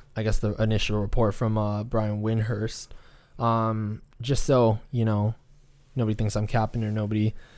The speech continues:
uh, you know, we have the exact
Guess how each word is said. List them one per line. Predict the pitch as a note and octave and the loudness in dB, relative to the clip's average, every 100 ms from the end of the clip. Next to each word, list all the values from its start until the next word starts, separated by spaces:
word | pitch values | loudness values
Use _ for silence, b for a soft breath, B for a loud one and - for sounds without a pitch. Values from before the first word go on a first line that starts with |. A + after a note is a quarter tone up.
| b b | b b
uh, | - A2+ G#2+ G#2+ G2+ - - | 0 4 4 4 0 -6 -6
you | B2 | -2
know, | A#2 | 0
we | A#2 | 2
have | A#2 A#2+ | 2 2
the | B2 A#2 A#2+ | 2 2 0
exact | A#2+ C3 A#2+ A2+ - - | 0 2 4 4 2 -8